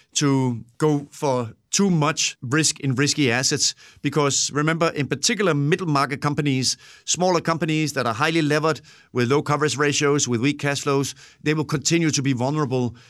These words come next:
if you have this double whammy of interest rates staying higher for longer and an elevated risk of a recession.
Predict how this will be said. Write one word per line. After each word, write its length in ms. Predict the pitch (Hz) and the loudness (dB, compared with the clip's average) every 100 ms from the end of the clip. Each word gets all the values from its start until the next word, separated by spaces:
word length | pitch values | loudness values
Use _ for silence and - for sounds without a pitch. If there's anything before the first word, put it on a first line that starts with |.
| - | -4
if 160 | 123 | -2
you 80 | 135 | 0
have 220 | 131 135 | 0 0
this 340 | 127 139 - - - _ _ _ - | 0 2 0 -2 -14 _ _ _ -2
double 260 | 156 160 | 0 2
whammy 460 | 131 127 139 151 143 | 0 0 2 0 0
of 180 | 127 120 | -2 0
interest 340 | 160 156 143 147 | 0 0 0 0
rates 220 | 135 - | 0 0
staying 260 | 139 139 | 0 0
higher 240 | 123 135 131 | 0 -2 -2
for 100 | 123 | -2
longer 380 | 123 151 175 147 - - - | -2 -2 -4 -4 -12 -14 -2
and 140 | 131 | 0
an 180 | 123 123 | 0 0
elevated 540 | 151 143 123 117 107 113 | 2 4 4 2 2 0
risk 300 | 123 - - - | 0 -2 -8 -6
of 420 | 113 110 110 101 - | -2 0 -2 -4 -6
a 80 | 107 | -4
recession. 540 | 104 113 110 120 | -2 -2 -2 -6